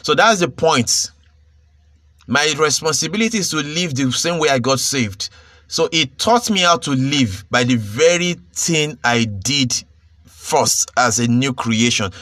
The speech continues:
The very first act of a new creation is to believe and confess. So the very first thing we did as new creations, as newborn babes in Christ, was to believe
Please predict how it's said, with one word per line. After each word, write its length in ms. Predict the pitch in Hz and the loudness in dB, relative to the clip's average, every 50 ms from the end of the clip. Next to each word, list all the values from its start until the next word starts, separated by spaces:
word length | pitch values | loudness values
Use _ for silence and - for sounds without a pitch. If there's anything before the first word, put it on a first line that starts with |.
| - - - | -20 -12 -4
The 100 | - - | 0 0
very 360 | 123 117 110 143 180 202 214 214 | 2 2 2 2 2 4 4 2
first 360 | - - 190 170 - - - - | 2 0 0 0 0 -2 0 2
act 220 | 165 165 160 - | 2 2 2 2
of 120 | - 123 120 | 0 0 2
a 100 | 131 127 | 2 2
new 180 | 135 147 151 | 2 2 0
creation 560 | 127 - - 120 127 131 131 127 - 113 110 110 | 0 -2 -2 0 0 0 0 0 0 0 0 0
is 280 | 113 110 - - - | 0 0 0 -2 0
to 280 | - 120 117 113 113 113 - _ _ _ _ _ _ _ _ - 104 | 0 2 2 2 2 -2 -6 _ _ _ _ _ _ _ _ -6 -2
believe 380 | 117 117 120 131 151 147 123 | 0 2 2 2 2 2 2
and 160 | 127 120 113 | 2 0 0
confess. 720 | - - 110 104 - - - 131 117 - - - - - - - _ _ _ _ _ _ _ _ _ _ _ _ _ _ _ _ _ - | -2 -4 -6 -6 -4 -2 0 0 0 2 0 0 -2 -4 -6 -10 _ _ _ _ _ _ _ _ _ _ _ _ _ _ _ _ _ -4
So 120 | - 151 | -2 0
the 100 | 147 151 | 0 0
very 300 | 135 123 131 190 214 240 | 0 0 2 2 2 2
first 300 | 262 - - 208 196 - | 2 2 0 0 0 0
thing 140 | - 180 165 | 0 0 0
we 140 | 147 143 139 | 0 0 0
did 460 | 127 117 - 165 160 131 123 - - - - | 0 0 0 0 0 0 0 -2 -4 -4 0
as 200 | 131 135 131 123 | 0 2 2 2
new 180 | 147 160 165 | 2 2 2
creations, 480 | - - - 131 143 151 143 - 135 123 | 2 0 0 2 2 2 2 4 4 2
as 180 | 120 120 117 127 | 2 2 0 0
newborn 460 | 147 175 170 131 139 143 143 135 123 | 0 0 2 2 2 2 2 2 2
babes 320 | 139 131 120 113 104 - | 2 4 4 4 2 0
in 100 | 110 104 | 0 -2
Christ, 580 | - - - 131 127 117 98 - - - - - - - - - - | -2 -2 0 2 2 2 2 0 -2 -2 -6 -12 -14 -20 -18 -6 -2
was 260 | 127 147 143 127 - | 0 0 0 -2 -2
to 80 | 143 | -2
believe 720 | 131 117 139 139 139 135 135 156 170 190 196 185 160 - | -2 0 0 0 0 0 0 2 2 2 2 2 0 -4